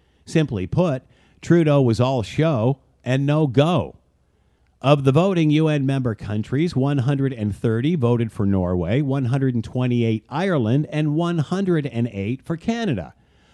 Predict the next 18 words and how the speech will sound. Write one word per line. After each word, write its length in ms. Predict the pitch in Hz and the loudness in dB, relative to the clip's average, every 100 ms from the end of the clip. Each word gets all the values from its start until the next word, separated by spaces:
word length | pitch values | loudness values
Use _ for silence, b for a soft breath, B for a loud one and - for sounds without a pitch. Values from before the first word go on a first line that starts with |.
| b | b
Not 220 | 110 127 | 0 4
only 220 | 170 156 | 4 4
was 180 | 117 104 | 2 0
Canada 460 | - 143 160 120 | -6 -4 -2 0
knocked 400 | 107 120 147 135 | 2 2 0 -4
out 240 | 123 160 151 | -4 -2 0
on 140 | 107 | -2
the 60 | 104 | -4
first 380 | - 135 101 85 | -2 -4 -4 -6
ballot, 540 | 127 190 117 113 127 b b b | -4 -2 -2 -2 -4 b b b
Trudeau 420 | - 185 185 120 | 0 2 2 0
lost 420 | 98 104 135 160 | 0 -2 -2 -4
by 160 | - 113 | -2 0
more 300 | 113 160 160 | 2 0 0
votes 320 | 131 165 - | 0 -2 -4
than 160 | 170 165 | -6 -6
Stephen 340 | - 202 208 | -4 -4 0
Harper, 580 | 175 202 262 254 92 69 | 0 0 -2 -4 -6 -6